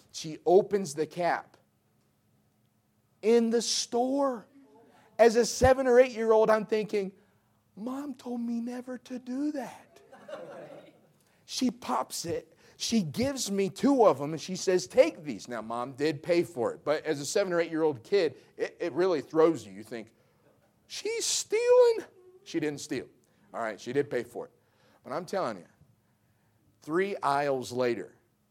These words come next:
the Tums kicked in, and I felt better. I mean, it worked. And so since then, I'm like, "Okay, Tums is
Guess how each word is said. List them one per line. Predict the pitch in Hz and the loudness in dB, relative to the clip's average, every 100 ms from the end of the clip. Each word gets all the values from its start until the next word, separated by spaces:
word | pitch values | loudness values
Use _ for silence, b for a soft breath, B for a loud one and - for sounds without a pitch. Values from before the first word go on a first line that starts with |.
| _ _ - | _ _ -20
the | - | -18
Tums | - 123 123 - | -16 -14 -14 -12
kicked | 131 120 - | -12 -12 -12
in, | 113 110 117 - _ _ | -12 -12 -16 -20 _ _
and | 98 95 | -20 -16
I | 92 104 107 110 - _ _ | -10 -8 -8 -12 -20 _ _
felt | - 101 95 90 _ _ | -8 -4 -4 -8 _ _
better. | - - - _ - _ _ _ _ _ - | -10 -10 -14 _ -20 _ _ _ _ _ 2
I | 185 | 4
mean, | 196 185 185 | 6 4 6
it | 247 247 | 6 8
worked. | 190 233 - - | 10 8 8 -2
And | 214 | -4
so | 208 196 | 0 0
since | 254 - - | 2 0 0
then, | 196 | -2
I'm | 185 | 0
like, | 185 175 - - - _ - | 0 0 -2 -14 -20 _ -2
"Okay, | 156 156 110 - - - | 2 4 2 -2 -4 8
Tums | 240 240 240 - - | 10 12 8 0 -6
is | 202 202 208 196 | 2 6 6 4